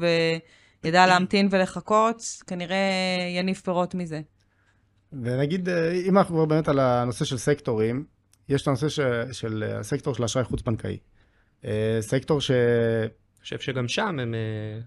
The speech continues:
Speaker 2: זהו, שדי, די חטף בשנה האחרונה. כל המניות, דוגמת,
Speaker 1: כן.
Speaker 2: אה, שוהם,
Speaker 3: נאווי.
Speaker 2: נאווי למיניהם.
Speaker 1: כן.
Speaker 2: איך אתם ראיתם את זה מבחינתכם? או שזה סקטור שבכלל אתם לא מוכנים ל-,
Speaker 1: את האמת,
Speaker 2: לבחון
Speaker 1: אה,
Speaker 2: אותו?
Speaker 1: פחות, אה,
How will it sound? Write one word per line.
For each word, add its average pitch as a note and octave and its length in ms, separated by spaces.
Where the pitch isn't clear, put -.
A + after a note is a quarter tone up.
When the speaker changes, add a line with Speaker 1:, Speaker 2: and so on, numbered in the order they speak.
Speaker 2:
זהו, E3+ 200
שדי, E3 420
די F3 180
חטף E3 380
בשנה B2 320
האחרונה. G#2 360
כל G3 160
המניות, C3+ 1000
דוגמת, D3+ 340
Speaker 1:
כן. C#3+ 80
Speaker 2:
אה, B2+ 160
שוהם, A2 220
Speaker 3:
נאווי. C#3 300
Speaker 2:
נאווי B2 420
למיניהם. A2+ 300
Speaker 1:
כן. C#3+ 120
Speaker 2:
איך D3+ 140
אתם D3 200
ראיתם B2+ 300
את A#2 80
זה B2 100
מבחינתכם? A2+ 680
או C3+ 100
שזה C3 160
סקטור D3 280
שבכלל B2+ 260
אתם A#2+ 220
לא C3 140
מוכנים C3+ 420
ל-, B2 40
Speaker 1:
את A#2+ 40
האמת, E3 220
Speaker 2:
לבחון C#3+ 180
Speaker 1:
אה, G#3+ 140
Speaker 2:
אותו? G3 120
Speaker 1:
פחות, G3 440
אה, E3+ 300